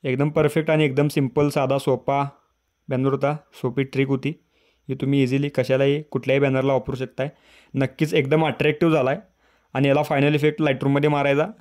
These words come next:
खास करून सेव्ह करून घ्या Lightroom-मध्ये फायनल इफेक्ट मारा. नक्कीच बॅनर आवडला की नाही नक्कीच सांगा. बाकी डिक प्रेम,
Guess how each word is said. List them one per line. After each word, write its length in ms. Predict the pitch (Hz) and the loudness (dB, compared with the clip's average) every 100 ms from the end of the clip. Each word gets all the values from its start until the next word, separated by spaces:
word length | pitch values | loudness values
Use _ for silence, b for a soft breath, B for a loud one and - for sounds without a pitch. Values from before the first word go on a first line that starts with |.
| - | -4
खास 180 | 127 | -4
करून 140 | 127 135 | 0 0
सेव्ह 220 | 127 139 | 2 2
करून 220 | 139 143 | 2 0
घ्या 140 | 143 165 | 0 0
Lightroom-मध्ये 480 | 127 120 131 131 | -2 -2 -2 -2
फायनल 300 | 135 127 127 | -2 -2 0
इफेक्ट 240 | 131 135 139 | 0 -2 -2
मारा. 260 | 131 131 151 | -2 -2 -4
नक्कीच 320 | 120 120 143 | -8 -6 -4
बॅनर 240 | 135 127 | 0 0
आवडला 260 | 135 139 135 | 2 2 0
की 60 | 135 | -2
नाही 120 | 135 | -4
नक्कीच 260 | 117 - | -6 -8
सांगा. 260 | 139 127 131 - b b b b - | -4 -2 -2 -6 b b b b -6
बाकी 200 | 123 143 | -2 0
डिक 220 | 147 - | -2 2
प्रेम, 160 | 151 | 0